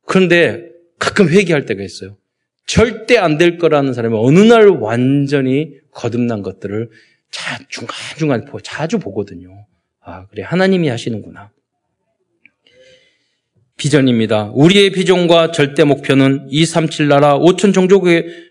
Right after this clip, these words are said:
중에서 그리스도의 제자를 찾아서 오네시모와 빌레몬과 같은 전도자와 중직자로 양육해 나가는 것입니다. 다음은 드림 꿈입니다.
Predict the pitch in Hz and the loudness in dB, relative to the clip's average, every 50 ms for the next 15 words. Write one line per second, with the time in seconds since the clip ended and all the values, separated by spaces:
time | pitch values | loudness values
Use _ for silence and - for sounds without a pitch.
0 | _ _ _ _ _ _ - - 185 202 233 240 - 190 127 90 - - - - | _ _ _ _ _ _ 2 4 6 6 4 4 2 -2 -2 -2 -6 -14 -20 -20
1 | - _ _ _ - - 220 226 269 262 - - 262 262 254 240 - - 247 247 | -20 _ _ _ 0 2 4 4 4 2 2 2 2 2 2 2 0 0 0 0
2 | 247 247 226 214 208 - - 226 262 262 - 226 160 - - - - _ _ _ | 2 0 0 -2 -6 -6 -2 -2 -2 0 0 0 -2 -2 -6 -12 -20 _ _ _
3 | _ _ _ - 120 139 156 156 156 151 - 151 147 143 139 135 131 131 - - | _ _ _ 2 2 4 4 2 2 0 0 2 4 4 6 4 4 2 2 2
4 | 143 139 143 147 147 143 139 123 127 - 143 143 - - 269 262 277 277 - - | 4 4 4 4 4 2 2 2 2 0 -2 -2 0 2 2 2 2 0 -2 -8
5 | - - - _ _ _ _ _ _ - - 143 143 135 156 156 170 170 175 185 | -20 -20 -20 _ _ _ _ _ _ 0 4 4 6 6 6 4 4 2 2 2
6 | 190 190 190 - 233 247 214 254 240 - - - 202 202 202 214 233 262 254 - | 2 2 2 2 2 2 2 0 -2 -2 0 0 2 4 4 4 4 2 0 -4
7 | - - _ - 131 117 123 139 165 170 170 165 - - 147 147 143 143 165 160 | -12 -16 _ -6 -4 -2 -2 -2 -2 -4 -6 -10 -12 -12 -10 -10 -8 -6 -6 -6
8 | 139 - 90 101 101 98 95 87 87 - - - - - - - - _ _ _ | -8 -8 -10 -12 -12 -12 -12 -14 -16 -20 -20 -20 -20 -20 -20 -20 -20 _ _ _
9 | _ _ _ _ _ _ _ _ _ _ _ _ _ - - 123 127 131 131 131 | _ _ _ _ _ _ _ _ _ _ _ _ _ -4 0 0 2 2 2 0
10 | 123 - - 147 156 156 147 - - 202 202 185 170 143 123 104 110 107 107 | 0 2 2 4 4 2 2 2 2 2 2 2 2 0 -2 -4 -6 -12 -14